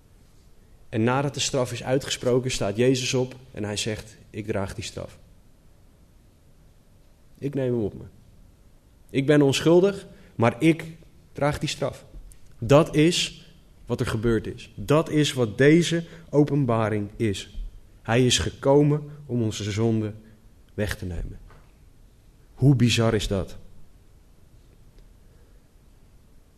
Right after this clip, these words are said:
Hij droeg alles wat wij fout gedaan hebben.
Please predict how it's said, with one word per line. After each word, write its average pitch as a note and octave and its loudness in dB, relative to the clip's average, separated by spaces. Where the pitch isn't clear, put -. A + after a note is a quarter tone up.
Hij C3 2
droeg B2+ 2
alles C#3+ 2
wat A#2 -2
wij A#2 0
fout A#2+ -2
gedaan F#2+ -4
hebben. E2 -8